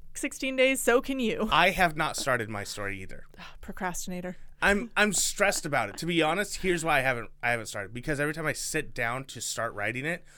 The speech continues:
Speaker 2: I just think about how I'm gonna have to work on that episode,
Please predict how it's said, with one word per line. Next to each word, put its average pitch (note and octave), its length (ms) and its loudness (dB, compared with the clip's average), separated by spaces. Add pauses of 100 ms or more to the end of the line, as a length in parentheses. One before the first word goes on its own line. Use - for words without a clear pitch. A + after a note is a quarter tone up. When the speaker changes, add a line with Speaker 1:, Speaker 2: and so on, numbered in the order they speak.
(220)
Speaker 2:
I C#3 140 4
just C#3 240 -2
think D3 260 -4
about A2+ 380 -2 (320)
how C#3 200 0
I'm B2+ 140 -2
gonna A#2 160 -4
have A#2 200 -6
to A#2 100 -10
work A2+ 460 -10
on A2 280 -6
that G2+ 240 -4
episode, - 560 -10